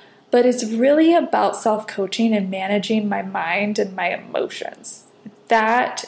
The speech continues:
is the best self-care I have given myself and for my business and my life. And the more I do that on my,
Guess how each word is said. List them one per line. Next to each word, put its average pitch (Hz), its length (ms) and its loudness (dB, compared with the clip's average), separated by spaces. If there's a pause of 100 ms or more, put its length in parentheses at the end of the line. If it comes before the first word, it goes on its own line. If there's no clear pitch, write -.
(160)
is 220 340 2
the 208 120 2
best 190 440 -2
self-care - 640 -2
I 202 40 2
have 196 340 -10
given 214 760 -2
myself - 880 -4 (480)
and 208 300 -2 (220)
for 240 300 4
my 190 500 0
business 233 600 2
and 208 240 0
my 180 180 0
life. 175 720 -2
And 214 300 2
the 220 80 4
more 220 400 2
I 233 80 4
do 214 320 0
that 277 260 2
on 254 160 0
my, 262 200 0